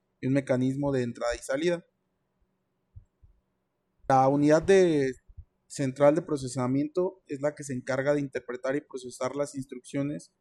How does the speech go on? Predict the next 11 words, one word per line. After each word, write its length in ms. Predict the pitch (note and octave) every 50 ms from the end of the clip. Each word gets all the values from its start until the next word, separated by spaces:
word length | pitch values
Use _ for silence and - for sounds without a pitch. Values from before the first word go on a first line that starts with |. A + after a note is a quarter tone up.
| _ _ _ _ _ _
recibidas 840 | C3+ C3 B2+ - B2+ B2 B2 C3 C3+ C#3 C#3+ C#3+ D#3 D3+ - - _ _
de 160 | - C3+ B2+ B2+
un 140 | B2+ C3
programa 440 | C3 C#3+ C#3 C3+ C#3+ C#3+ C#3+ D3 D3+
a 80 | D3 -
través 300 | C3+ B2+ B2 B2 B2 B2+
de 100 | C#3 C#3
la 240 | C#3 C3+ C3 B2+ B2
realización 640 | B2 A#2+ B2 A#2+ A#2+ - - B2 - - C3 B2+
de 120 | C3 C3+ C3+
operaciones 720 | C3 C3 - - - - - B2+ B2+ C3 C3+ C3+ - -